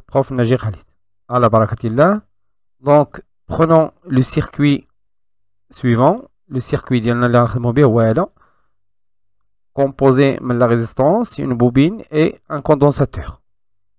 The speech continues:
Le générateur E de T fournit واحد la tension alternative اللي كتكتب على الشكل التالي. E de T ou la U de T, c'est la même chose, égale E M cosinus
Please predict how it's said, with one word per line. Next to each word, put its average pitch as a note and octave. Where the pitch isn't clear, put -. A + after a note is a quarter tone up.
Le A#2+
générateur D3
E C3+
de B2+
T C3
fournit B2+
واحد A#2
la A#2+
tension B2+
alternative A#2
اللي B2
كتكتب -
على A2
الشكل -
التالي. A#2+
E C3+
de A#2
T -
ou B2
la A2+
U D3+
de A#2+
T, C#3+
c'est -
la A2+
même A2
chose, F#3+
égale A#2
E D3
M F3
cosinus C3+